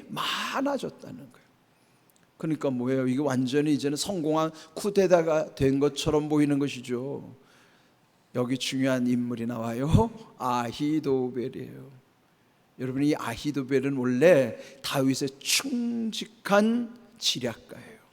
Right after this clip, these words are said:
참모라고요. 예? 아히도벨은 다윗이 뭐든지 다 상회할 수 있고 아주, 예?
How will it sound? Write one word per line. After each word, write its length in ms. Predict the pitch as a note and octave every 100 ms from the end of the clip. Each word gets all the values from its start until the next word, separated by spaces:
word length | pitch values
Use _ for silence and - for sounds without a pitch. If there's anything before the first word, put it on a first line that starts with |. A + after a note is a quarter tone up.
| _ -
참모라고요. 800 | - B3 A#3+ B3+ - - _ _ _ _ _ _ _ _ _ -
예? 140 | D3+ C4 _ _ -
아히도벨은 1040 | - D3 E3 F#3 F#3 E3 F#3 A#3 G3+ B2 - - -
다윗이 840 | - F#3+ F#3 F#3 F#3+ F3+ G#3 A3+
뭐든지 680 | E3+ F3+ G#3 A3+ A#3 A3+
다 160 | A#3 G#3+
상회할 520 | - A3+ A3+ A3+ G#3
수 180 | G3+ G#3
있고 720 | G3 - F#3+ G#3+ A3+ B3 - - -
아주, 640 | - - G#3 - B3+ F3 - D3+
예? 180 | A3+